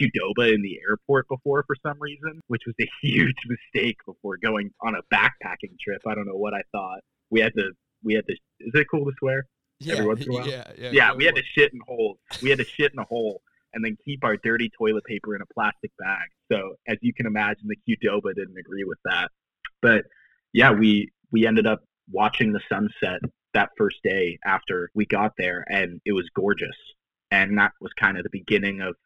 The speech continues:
Speaker 1: of the turnaround for that trip for me. And then, um, as it went on, more and more, I had no phone, which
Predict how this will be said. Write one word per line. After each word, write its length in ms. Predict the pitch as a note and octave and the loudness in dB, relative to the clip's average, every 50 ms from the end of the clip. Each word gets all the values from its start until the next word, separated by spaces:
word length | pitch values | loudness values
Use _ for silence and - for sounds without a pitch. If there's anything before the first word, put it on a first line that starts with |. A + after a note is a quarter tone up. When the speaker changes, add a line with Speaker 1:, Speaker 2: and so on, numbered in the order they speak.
| _ _ | _ _
Speaker 1:
of 80 | G#2 F#2+ - | -14 -8 -6
the 60 | G#2+ | -6
turnaround 480 | - - - G#2+ G2+ F#2+ F#2+ F#2+ F#2 F2+ - | -6 -2 -2 -2 -2 0 -2 -2 -4 -4 -6
for 60 | - | -4
that 160 | F#2+ F#2 F2+ - | -4 -4 -6 -4
trip 220 | - - A2 G#2 - _ _ _ | 0 2 2 2 0 _ _ _
for 100 | - G2 | -4 -2
me. 360 | F2+ G2 A#2+ C3 G#2+ F#2 G#2+ A#2 - _ _ _ _ _ _ - | 0 2 2 2 2 0 -4 -8 -12 _ _ _ _ _ _ 0
And 200 | G#2+ G#2 G#2 G#2 | 2 4 4 4
then, 240 | G2+ G2 F#2+ F#2 F#2+ - | 2 2 0 -2 -4 0
um, 220 | G2 G2 G2 F#2 - | 0 2 2 0 0
as 160 | D#2 G2 G2+ | 0 0 0
it 120 | A2 G#2+ - | 2 -2 -2
went 160 | G2 F#2+ G2 | -4 -6 -6
on, 320 | G2 F#2+ F#2+ F#2+ F#2+ F2+ - _ _ _ | -6 -4 -6 -6 -6 -8 -14 _ _ _
more 220 | A2 A2 A2+ A2+ | 2 4 4 4
and 80 | A2 G#2 | 4 4
more, 160 | G#2 G2+ G2+ G#2 | 4 4 6 6
I 80 | G2+ | 6
had 180 | G2+ A#2+ A2+ G#2+ | 4 4 0 0
no 120 | A2 A2 - | -2 -2 -2
phone, 300 | - A2 G2+ G2 F#2 F2+ - _ _ _ _ _ | -2 -4 -6 -6 -8 -12 -16 _ _ _ _ _
which 160 | - G2+ - | -12 -12 -12